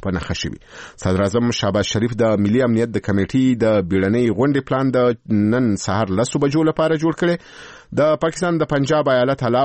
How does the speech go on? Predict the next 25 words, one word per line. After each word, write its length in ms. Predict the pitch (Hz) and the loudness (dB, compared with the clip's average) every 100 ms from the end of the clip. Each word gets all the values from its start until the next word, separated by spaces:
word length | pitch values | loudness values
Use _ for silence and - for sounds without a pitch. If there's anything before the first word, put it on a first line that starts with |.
| 131 | 2
وزیري 540 | 107 117 123 139 143 | 0 0 0 2 2
مریم 560 | 135 110 104 92 104 101 | 2 2 0 0 0 2
نواز 500 | 95 110 139 151 - | 2 2 2 2 -2
چې 120 | - | -2
ایالت 520 | 131 104 98 110 - | 0 2 2 0 0
یې 40 | 104 | -2
له 100 | 98 | 0
هند 180 | 147 196 | 0 -2
سره 200 | 156 139 | -2 -2
پوله 240 | 156 147 | 0 2
لري، 240 | 147 156 | 2 0
په 240 | 160 135 117 | -2 0 0
دغه 240 | 104 120 | 0 0
ایالت 340 | 104 92 110 - | 0 2 0 0
کې 220 | 147 127 | 0 0
بیړنی 320 | 95 87 95 92 | 0 0 0 0
حالت 260 | 127 - | 0 -2
اعلان 160 | - - | -6 -12
کړی. 240 | - - - - - - 82 | -14 -16 -16 -20 -20 -10 -4
دلته 240 | 85 92 | -2 -2
ټول 260 | - 143 139 - | 0 2 2 -2
ښوونځي، 600 | 104 92 92 92 127 135 - | 0 2 2 2 2 0 -2
کالجونه 520 | 95 90 85 123 123 | -2 -2 0 0 2
او 220 | 120 110 - - | 2 0 -4 -4
پوهنتونونه، 800 | 90 87 - 98 135 131 123 | -2 -2 0 0 2 2 0